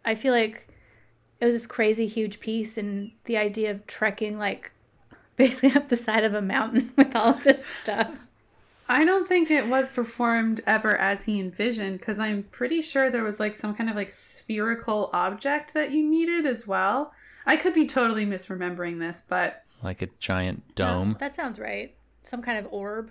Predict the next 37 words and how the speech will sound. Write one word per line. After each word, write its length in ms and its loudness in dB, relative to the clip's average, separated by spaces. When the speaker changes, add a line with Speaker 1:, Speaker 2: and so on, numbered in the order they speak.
Speaker 1:
or 80 -10
something. 500 -12
Speaker 2:
Orb, 440 4
like, 300 -2
on 180 2
a 60 2
mountaintop, 760 0
which 240 -4
I 100 2
don't 180 -4
know 180 -4
how 200 -4
you 180 -6
would 120 -4
have 320 -10
Speaker 1:
Gotten 260 -4
it 60 0
Speaker 2:
Even 120 6
Speaker 1:
up 60 -2
Speaker 2:
today, 140 2
Speaker 1:
there. 200 4
Speaker 2:
I 40 4
don't 180 2
know 140 2
how 200 0
you 140 -2
get 140 -2
an 220 -6
orb 360 2
of 140 -2
some 220 -8
kind 320 -6
on 160 -6
a 20 -8
mountaintop, 640 -6
but 240 -4
yeah. 240 -2